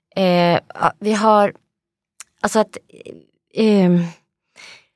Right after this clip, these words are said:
om vi plockar bort, eh, närheten till döden i våra liv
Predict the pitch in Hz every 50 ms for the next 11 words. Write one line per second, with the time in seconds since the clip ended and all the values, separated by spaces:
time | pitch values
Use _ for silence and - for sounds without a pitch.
0 | _ _ _ _ _ _ _ - - 226 254 254 - 277 262 - 277 240 233 -
1 | 330 339 320 - _ _ _ - - - - _ _ - 220 208 202 196 185 180
2 | 175 - - - 233 233 214 190 160 156 156 151 156 156 151 - 160 156 - 165
3 | 151 147 135 131 135 135 143 147 147 - - 165 165 160 151 156 151 143 143 143
4 | - - - 165 202 202 202